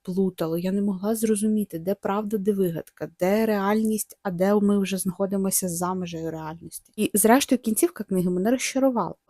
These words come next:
От, от кінцівка книги, вона не зрозуміла. Ви, ви не розумієте, де вигадка, де не вигадка, де авторка нам збрехала, а де не збрехала,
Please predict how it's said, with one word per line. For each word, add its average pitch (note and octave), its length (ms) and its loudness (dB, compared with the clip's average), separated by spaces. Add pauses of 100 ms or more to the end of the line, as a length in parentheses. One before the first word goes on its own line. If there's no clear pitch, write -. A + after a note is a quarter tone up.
От, - 180 -4
от A3 160 0
кінцівка A#3+ 520 2
книги, D4 340 6
вона F3+ 280 -2
не A3+ 140 2
зрозуміла. F#3+ 560 -2
Ви, G3 300 0
ви F#3+ 140 2
не G3 160 2
розумієте, F3 680 -2 (160)
де F3+ 240 4
вигадка, F#3 500 -2
де E3+ 200 -2
не F3+ 100 -2
вигадка, G3+ 460 -2 (600)
де F#3 120 6
авторка F#3 920 4
нам F3+ 480 2
збрехала, F#3 760 2
а E3+ 80 0
де F3 120 2
не F3 140 0
збрехала, F#3 560 -2